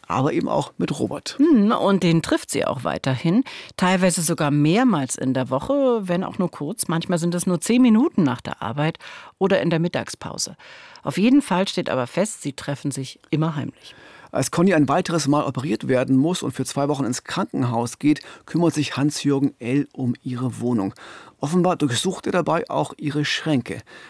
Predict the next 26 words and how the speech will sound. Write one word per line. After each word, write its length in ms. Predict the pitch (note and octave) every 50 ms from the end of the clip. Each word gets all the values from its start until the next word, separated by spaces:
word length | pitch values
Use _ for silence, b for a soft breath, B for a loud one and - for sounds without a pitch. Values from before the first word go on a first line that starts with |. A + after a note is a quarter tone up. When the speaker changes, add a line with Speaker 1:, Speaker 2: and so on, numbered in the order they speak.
| B B B
Speaker 1:
denn 100 | - C3
er 100 | C3+ B2
findet 400 | - - - E3 F3 F3 - -
alte 280 | - - C3 C3+ - B2
Liebesbriefe 800 | A#2 C3 E3+ G3 D3+ C3+ - - - - - C#3 C#3 - D3 C3+
von 240 | - - C3+ C3+ C3
Robert. 540 | A#2+ G#2+ A2+ A#2 A#2 B2 A2 A2 - - B B B B B B B B B
Die 60 | - C#3
nimmt 160 | D3 C#3+ -
er 100 | D3+ C#3
dann 240 | C#3+ C#3 C3+ C3 B2+
mit 140 | D3 -
ins 160 | C3+ B2+ - -
Krankenhaus 720 | - D3 D3+ - - F#3+ F3 E3 E3 G#3+ B3 B3 A3 -
zu 160 | - - C3+
Conny 320 | - - D3+ D3+ F3+ -
und 100 | - -
zerreißt 580 | - D3 C#3+ B2+ C3+ B2+ C3+ D#3+ G3 G3 - -
sie 160 | D#3 D3 A#2+
wutentbrannt 800 | C#3+ F#3+ G#3 - - E3 D#3+ C3 - A#2 A#2+ C3 C#3 C#3+ C3 - B B B B B B
vor 200 | - - B2+ C3+
ihren 220 | C#3 B2 - -
Augen, 460 | - - F#2 A2 C3+ C#3 E3 E3+ D3+ B B B B B B B B -
bis 220 | - D#3+ - -
auf 220 | - C3+ B2 -
einen. 440 | - - F2 E2+ D#2+ D2+ C#2+ - -